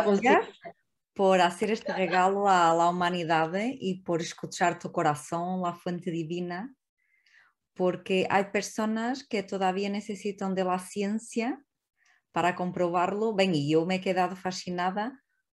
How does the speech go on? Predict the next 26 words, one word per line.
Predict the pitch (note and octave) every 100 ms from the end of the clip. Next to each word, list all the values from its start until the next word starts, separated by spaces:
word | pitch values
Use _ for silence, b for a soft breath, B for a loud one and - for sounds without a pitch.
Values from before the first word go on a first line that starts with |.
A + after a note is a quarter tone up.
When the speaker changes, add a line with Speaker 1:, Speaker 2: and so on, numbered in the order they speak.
| _
Speaker 1:
porque | D#3+ D#3 F3
digo | F3 E3+ E3
yo, | D#3+
y | D#3
cuando | D#3+ E3
he | F3+
estudiado | F#3 F3 F3 E3 E3+
matemáticas, | E3 F3+ E3+ F#3 G3+ D4 C#4+ A4 B4+ b b -
la | E3
ecuación | E3 E3 E3+ E3+ F#3 F#3
de | F3+
Einstein | F3 G#3 C#4 - F#4+ G4+
y, | F#4+ G#3 -
y | G3
la, | E3 -
y |
las | F3 D#3+ D#3
integrales, | E3 D#3 D#3+ D3+ F3+ B3
yo | G#3+ F3
nunca | A#3 A#3
había | F#3+
entendido | F#3 F3+ E3+ F3+ E3+
nada | E3 E3+
de | E3
las | E3+ E3
integrales. | E3 D#3+ E3+ E3+ G3+ D4+ B3